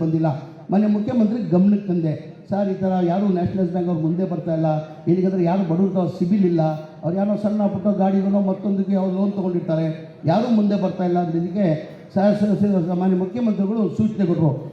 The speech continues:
ಒಂದು ಕೆಲಸ ಮಾಡು, ಅದು ಕ್ಯಾಬಿನೆಟ್ ತಂದು ಆ ಪ್ರೈವೇಟ್ ಬ್ಯಾಂಕಲ್ಲೇ ಲೋನ್ ತೊಗೊಳ್ಬೇಕು, ಆ ಡಿಫ್ರೆಂಟ್ ಅಮೌಂಟ್ ಇದೆ, ಇಂಟ್ರೆಸ್ಟ್ ಅಮೌಂಟ್ ಇದೆಯಲ್ಲ, ಅದು ಸರ್ಕಾರ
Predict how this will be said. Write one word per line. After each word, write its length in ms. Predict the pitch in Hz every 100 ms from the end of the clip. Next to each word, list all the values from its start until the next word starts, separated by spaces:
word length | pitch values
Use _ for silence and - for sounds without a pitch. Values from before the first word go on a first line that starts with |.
| -
ಒಂದು 140 | 156 175
ಕೆಲಸ 200 | 196 220 196
ಮಾಡು, 140 | 196
ಅದು 180 | 208 180
ಕ್ಯಾಬಿನೆಟ್ 520 | 175 185 196 202 -
ತಂದು 280 | 202 214 190 139 - - - - -
ಆ 60 | -
ಪ್ರೈವೇಟ್ 380 | - 208 240 214
ಬ್ಯಾಂಕಲ್ಲೇ 360 | 220 214 208 185
ಲೋನ್ 140 | 196 175
ತೊಗೊಳ್ಬೇಕು, 460 | 170 175 170 190 233 - - -
ಆ 40 | 175 160
ಡಿಫ್ರೆಂಟ್ 380 | 220 269 269 -
ಅಮೌಂಟ್ 240 | 220 202
ಇದೆ, 180 | 190 170
ಇಂಟ್ರೆಸ್ಟ್ 480 | 175 175 190 202 -
ಅಮೌಂಟ್ 260 | 175 175 160
ಇದೆಯಲ್ಲ, 260 | 151 180 220 143 - - -
ಅದು 160 | 156 147
ಸರ್ಕಾರ 340 | 190 202